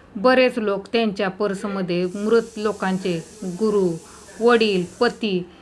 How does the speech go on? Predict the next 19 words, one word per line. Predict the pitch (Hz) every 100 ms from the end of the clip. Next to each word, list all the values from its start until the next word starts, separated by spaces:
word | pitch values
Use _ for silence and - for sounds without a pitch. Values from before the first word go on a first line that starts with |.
| - -
किंवा | 269 254 233
पत्नी | 240 233 220 190 175 -
किंवा | 233 208
देवी | 190 226 214 208
देवतांचे | 208 196 180 175 180
फोटो | 180 196 190 175
ठेवतात. | 175 185 175 156 - - - -
वास्तूनुसार | 220 214 190 - 208 190 190 196 180
असे | 190 190 190
करणे | 185 208 185 175
शुभ | 170 214 185
मानले | 190 190 175 170
जात | 165 170 170
नाही. | 170 160 156 - - - - - - - 180
ज्या | 220
लोकांची | 208 214 202 196 190 208
इच्छा | 196 196 214
असते | 185 185 - 180 160 - - - - _
की | 240 226